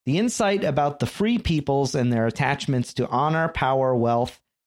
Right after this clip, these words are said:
and pleasure was just," and then he includes a mind blown emoji.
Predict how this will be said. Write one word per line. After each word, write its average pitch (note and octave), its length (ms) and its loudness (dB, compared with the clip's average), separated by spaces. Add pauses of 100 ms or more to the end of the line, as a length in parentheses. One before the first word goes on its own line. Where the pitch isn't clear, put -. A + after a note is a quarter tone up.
(140)
and A2+ 160 0
pleasure D3 480 0
was A#2+ 320 0
just," D#3 500 -2 (300)
and A2+ 120 0
then A2+ 120 2
he A#2 100 2
includes A2+ 320 0
a G#2+ 80 2
mind A#2 480 2
blown G2+ 460 2
emoji. F#2+ 640 0